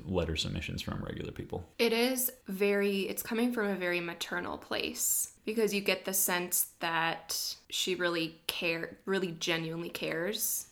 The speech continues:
Speaker 2: These essays and these suggestions are coming from a place of caring, like, she wants the best for you. That's why she's writing it. But she also includes a lot of anecdotes about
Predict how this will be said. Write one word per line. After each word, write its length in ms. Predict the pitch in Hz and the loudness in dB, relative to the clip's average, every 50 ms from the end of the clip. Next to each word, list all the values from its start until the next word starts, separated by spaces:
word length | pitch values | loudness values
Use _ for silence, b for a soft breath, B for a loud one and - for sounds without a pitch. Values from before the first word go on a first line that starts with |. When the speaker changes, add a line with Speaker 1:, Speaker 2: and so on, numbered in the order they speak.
| _ _ _ - | _ _ _ 0
Speaker 2:
These 420 | 175 170 170 170 - - - - - - | 0 2 2 2 2 0 0 0 0 0
essays 360 | 175 180 - 185 175 180 175 | 2 2 2 2 2 0 0
and 120 | 175 175 | -2 -2
these 140 | 170 175 170 | -2 -2 -2
suggestions 540 | - 180 156 - 156 156 - - 190 185 - | 0 -2 0 0 -2 -2 -2 -4 -4 -4 -4
are 60 | 165 | -6
coming 260 | 165 - 175 170 170 190 | -4 -4 -4 -4 -4 -4
from 180 | - 180 175 | -4 -4 -6
a 40 | 175 175 | -6 -4
place 280 | - 180 170 170 - | -2 -2 -2 0 -2
of 80 | 165 170 | -4 -6
caring, 340 | - - 165 175 185 190 196 | -4 0 0 2 2 2 2
like, 180 | 185 170 175 | 0 0 -2
she 180 | - - 175 156 | -2 -2 0 0
wants 240 | 156 160 165 190 - | 0 0 -2 -2 -2
the 100 | - - | -2 0
best 320 | - 127 110 - - - | 2 2 2 0 -2 -6
for 220 | - - 196 208 | -4 0 2 2
you. 160 | 214 240 247 214 | 4 4 4 2
That's 220 | 185 185 185 - | 0 -2 -2 -4
why 80 | - - | -6 -4
she's 260 | - - 160 156 - | -4 -4 -4 -4 -4
writing 300 | 165 - - - 190 202 | -4 -4 -4 -2 -2 0
it. 200 | 233 262 294 - B B B B B B B B B B B B B - | 0 0 -2 -2 B B B B B B B B B B B B B 6
But 200 | - 190 170 - - - - | 8 8 8 6 2 -4 -4
she 260 | - - - - - | 0 4 6 6 8
also 280 | - 190 196 - 208 | 8 8 6 6 4
includes 380 | 196 185 190 196 - 185 170 - | 4 2 0 0 0 0 0 0
a 40 | 170 | 0
lot 380 | 165 165 165 160 151 151 156 | -2 0 0 0 2 2 2
of 320 | 165 160 156 151 - - - - - | 0 -2 -2 -4 -6 -10 -8 -4 -2
anecdotes 580 | 175 165 156 160 160 - - 175 - - - 214 | 0 0 0 -2 -4 -6 -6 -4 -4 -4 -4 -4
about 480 | 170 170 156 156 156 156 - - - | -2 -2 -2 0 -2 -2 -4 -6 -8